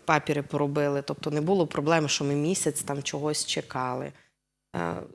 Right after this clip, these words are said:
сусіду просиш, бо заходиш, нема нічого, ну, тобто треба щось чимось робити, ні, там, погро-, всі тобі все підскажуть, все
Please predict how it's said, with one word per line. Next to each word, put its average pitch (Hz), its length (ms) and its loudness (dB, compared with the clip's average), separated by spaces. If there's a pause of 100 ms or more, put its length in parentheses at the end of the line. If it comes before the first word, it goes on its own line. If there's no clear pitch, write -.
(280)
сусіду 196 500 -2
просиш, 196 600 0
бо 151 420 0 (360)
заходиш, 208 540 0
нема 202 380 4
нічого, 139 640 2
ну, 180 160 -2
тобто 143 260 -4
треба 170 360 2
щось - 400 6
чимось 185 420 4
робити, 143 400 4
ні, 151 160 -2
там, 160 340 -8
погро-, 151 260 -4 (480)
всі 160 200 -4
тобі 160 260 -6
все 156 320 0
підскажуть, 165 640 0
все 156 280 -2